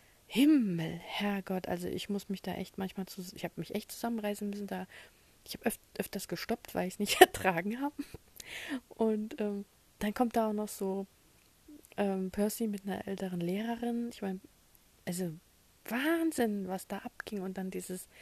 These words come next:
Hinterhergerenne bei einem neuen Mädel, das dann da in die Stadt kommt. Das ist ja die Jen, mit der ja Dawson was anfängt. Und die Joey ist ja irgendwie, ich weiß gar nicht, in wen sie tatsächlich verliebt ist. Also es fängt schon mit dieser Szene an, äh, dass sie ja abends bei ihm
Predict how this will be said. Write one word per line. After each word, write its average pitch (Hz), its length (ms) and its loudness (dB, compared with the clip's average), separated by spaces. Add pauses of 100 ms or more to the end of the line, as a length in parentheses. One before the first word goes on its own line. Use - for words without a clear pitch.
(420)
Hinterhergerenne 214 920 -2
bei 185 120 -4
einem 175 220 -2
neuen 180 320 -2
Mädel, 247 300 2
das 220 180 -2
dann 202 280 -2
da 202 140 -4
in 196 160 -4
die 202 100 -6
Stadt - 320 -8
kommt. 214 260 -4
Das 185 120 -8
ist - 80 -16
ja 170 60 -4
die 175 220 -8
Jen, 208 320 0
mit 185 160 -6
der 170 60 -6
ja 170 160 -8
Dawson 220 380 -4
was 208 140 -6
anfängt. 208 400 -6 (800)
Und 196 200 -2
die 180 120 -6
Joey 214 400 2
ist 190 180 -4
ja 175 140 -6
irgendwie, 175 540 -4
ich - 120 -16
weiß 220 200 -4
gar 226 140 -2
nicht, 196 160 -6
in 180 140 -4
wen 180 160 -2
sie 180 100 -6
tatsächlich - 540 -6
verliebt 202 380 -4
ist. - 220 -4 (960)
Also 185 140 -4
es 175 80 -4
fängt 202 220 -4
schon 202 140 -2
mit 180 80 -6
dieser 180 240 -2
Szene 208 420 -4
an, 196 160 -6 (640)
äh, 180 200 -2
dass 175 200 -2
sie 196 100 -2
ja 190 180 0
abends 185 280 -4
bei - 140 -8
ihm 190 320 0